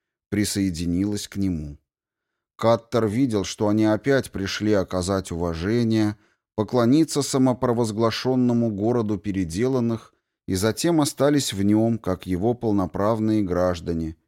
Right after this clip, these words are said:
члены Совета. Добравшись до северного берега озера, которое должно было прикрыть их от воинов из Толстоморска,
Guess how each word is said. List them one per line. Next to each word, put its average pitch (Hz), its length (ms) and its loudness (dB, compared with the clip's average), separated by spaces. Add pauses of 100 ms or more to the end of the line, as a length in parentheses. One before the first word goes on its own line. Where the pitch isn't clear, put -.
члены 92 460 -4
Совета. 80 640 -10 (800)
Добравшись 110 800 2
до 110 140 2
северного 113 680 2
берега 101 640 0
озера, 98 500 0
которое 98 500 -2
должно 95 480 0
было 90 280 0
прикрыть 104 580 -4
их 87 160 -8
от 87 140 -6
воинов 92 500 0
из 85 140 -8
Толстоморска, 101 960 -4